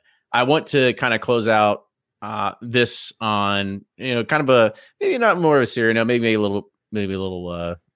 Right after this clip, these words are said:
jokingly if you want. But, you know, everybody here talking tonight, you know, we all got into this bourbon hobby at different times, and we've learned a lot along the way as well. So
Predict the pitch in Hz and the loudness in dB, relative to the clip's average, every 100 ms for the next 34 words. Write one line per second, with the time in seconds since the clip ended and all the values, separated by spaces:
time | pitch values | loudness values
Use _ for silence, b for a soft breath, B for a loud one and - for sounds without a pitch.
0 | - _ _ - 98 90 87 90 87 90 | -20 _ _ -6 -2 0 -2 -2 -2 -2
1 | 87 95 98 _ _ _ _ _ _ _ | 0 2 0 _ _ _ _ _ _ _
2 | _ _ - 104 92 104 104 - 143 165 | _ _ 0 0 2 4 4 4 4 6
3 | 156 117 113 104 95 90 98 90 92 90 | 4 6 4 4 2 2 -2 -6 -2 -2
4 | 98 90 90 110 151 165 127 120 113 107 | -2 -4 -2 2 2 2 2 2 0 2
5 | 101 101 92 98 90 - 92 90 92 87 | 2 2 -4 -8 -8 -4 -2 -2 -2 0
6 | 87 90 87 - b b b b 95 - | 0 2 -2 -4 b b b b -2 0
7 | 110 110 - 98 92 92 90 - 87 90 | -2 -2 -2 0 2 0 -6 -10 -8 -2
8 | 113 104 110 104 92 90 87 90 87 87 | 0 2 2 2 0 2 4 4 0 -2
9 | 85 85 78 78 - 87 80 - _ _ | -2 0 0 -2 -2 0 0 0 _ _
10 | b b b b - 113 104 - | b b b b 0 2 2 0